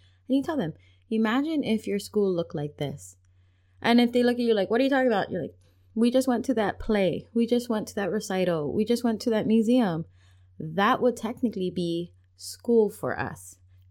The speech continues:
if we did homeschool. Imagine what your kids would look like. That is why I love homeschooling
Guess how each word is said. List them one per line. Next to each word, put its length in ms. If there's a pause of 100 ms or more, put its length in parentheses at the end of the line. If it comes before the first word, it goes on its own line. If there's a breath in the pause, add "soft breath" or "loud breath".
if 240
we 80
did 180
homeschool. 720 (920)
Imagine 460
what 120
your 100
kids 260
would 80
look 300
like. 360 (680)
That 460
is 360
why 400
I 160
love 220
homeschooling 640